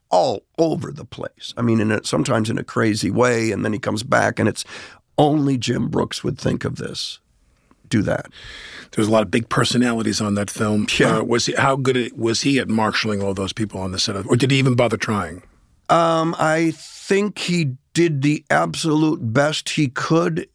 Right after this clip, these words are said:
Speaker 1: in a situation where you had two titans, one at the peak of her career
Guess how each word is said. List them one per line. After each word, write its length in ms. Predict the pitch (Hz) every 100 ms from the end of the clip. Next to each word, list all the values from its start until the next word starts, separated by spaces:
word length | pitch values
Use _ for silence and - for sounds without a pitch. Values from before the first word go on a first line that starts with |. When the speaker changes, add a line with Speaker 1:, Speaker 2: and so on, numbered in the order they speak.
| _
Speaker 1:
in 200 | 135 131
a 40 | 127
situation 960 | - 151 - 147 139 147 139 151 139
where 120 | 131 131
you 200 | 127 123
had 320 | 120 110 -
two 360 | - 151 139 -
titans, 760 | - 139 143 - - 151 - - _ _ _ _ _ _ _ _ _ _ -
one 440 | - 110 131 143
at 240 | 151 120 -
the 80 | 113
peak 360 | - 202 -
of 100 | 131
her 140 | 110 90
career 600 | - 110 - - -